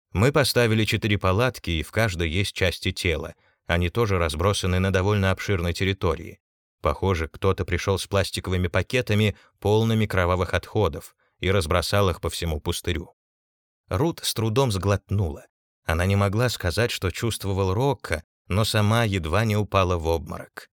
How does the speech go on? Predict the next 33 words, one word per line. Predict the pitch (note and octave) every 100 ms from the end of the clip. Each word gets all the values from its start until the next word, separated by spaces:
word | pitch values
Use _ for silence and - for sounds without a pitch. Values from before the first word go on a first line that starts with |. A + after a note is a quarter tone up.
| _ _ -
Бейлис | E2+ B2+ E3+ D#3+ D3 B2+
неуверенно | A#2+ G#2+ C3 C#3+ B2+
шагнула | - G#2+ G#2 G#2 F#2
вперед, | - E2+ F#2+ D3 - _ _ -
стараясь | - A2 D3 D3 -
избежать | B2+ G2 G#2+ G#2 C3+ -
и | C3+
пустых | A#2+ - A#2+ A2
мешков, | F2 - - C#3+ D#3 -
и | A2
крови, | - - C#3 D#3+ D#3 - _ -
пока | F2 D3+
не | D#3
почувствовала, | C#3+ B2 E3 D#3+ D3 C3+ B2+ C3+ A#2+ _ -
как | C3
земля | G#2 A2 A2+ C#3+
хлюпает | - G2 D3 C#3+ B2+ -
и | A#2
прогибается | A2+ G2 F2+ G2 B2 A2+ F#2+
под | - E2
ее | D#2+ D2+
ногой. | E2 E2+ - - _ _ _ _ _ _
Рут | - G2+ -
посмотрела | G2 G2 F#2 F#2 F#2
на | F#2+
Рокко. | F#2 D2+ - - - _ _ _
Он | F#2+ F#2
на | F#2+
мгновение | E2+ F2+ F2 A#2 G2 F2+
задержал | G#2 G2 F2 A#2 B2+
на | A#2+
ней | A2+
взгляд. | F2+ - E2 D2